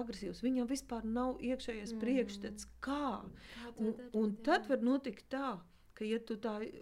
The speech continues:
Speaker 1: īsti iedziļinātos, kā viņam pašam ir gājis, un tu
Speaker 2: Mhm.
Speaker 1: saprast, ka viņš ir cie-, es zinu,
Speaker 2: Mhm.
Speaker 1: teiksim, vienu puisi, ja, kuram tagad ir daudz bērniņu, un viņš ir milzīgi. Tē-,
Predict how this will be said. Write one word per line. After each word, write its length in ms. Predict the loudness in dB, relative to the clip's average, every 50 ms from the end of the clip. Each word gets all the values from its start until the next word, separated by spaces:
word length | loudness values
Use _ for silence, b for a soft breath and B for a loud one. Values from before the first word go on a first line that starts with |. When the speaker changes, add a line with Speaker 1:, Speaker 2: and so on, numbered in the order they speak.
| -10 -4
Speaker 1:
īsti 500 | -2 2 4 4 4 2 2 0 0 0
iedziļinātos, 580 | 0 0 0 -2 0 0 -2 -4 -4 -6 -8 -6
kā 160 | -4 -4 -2
viņam 220 | -2 -2 -2 -4 -4
pašam 400 | -4 -4 -4 -4 -4 -6 -6 -6
ir 100 | -6 -8
gājis, 400 | -6 -6 -6 -4 -4 -6 -6 -6 -8
un 80 | -8
tu 80 | -6 -6
Speaker 2:
Mhm. 100 | -4 -2
Speaker 1:
saprast, 420 | -2 -2 -2 -4 -6 -8 -8 -8 -8 -8
ka 80 | -8 -6
viņš 280 | -4 -4 -4 -4 -4 -8
ir 80 | -10 -10 -12 -16 -16
cie-, 280 | -8 -2 -2 0 0 0 2
es 180 | 2 2 2 2 2
zinu, 140 | 2 4 4
Speaker 2:
Mhm. 60 | 4
Speaker 1:
teiksim, 360 | 2 0 0 -2 -4 -4 -4
vienu 280 | -2 0 0 -2 -2 -4 B B B B B B B B
puisi, 600 | 2 4 6 8 8 6 6 2 -4 -6 -6 -4
ja, 140 | -4 -4 -6 -6
kuram 340 | -4 -4 -4 -2 -4 -4
tagad 240 | -4 -6 -6 -6 -6
ir 80 | -4 -2
daudz 340 | 0 2 2 0 0 -4 -4
bērniņu, 540 | 0 2 2 2 2 2 0 -2 -4 -4 -8 B B B B B B B
un 100 | -2 0
viņš 300 | 2 2 2 2 0 -2
ir 80 | -4 -6 -6 -10 -20 -20 -20 -20 -20 -10 -4 0
milzīgi. 720 | 2 2 4 4 4 4 6 6 4 4 2 0 -4 -4 -4 _
Tē-, 260 | 2 2 4 2 0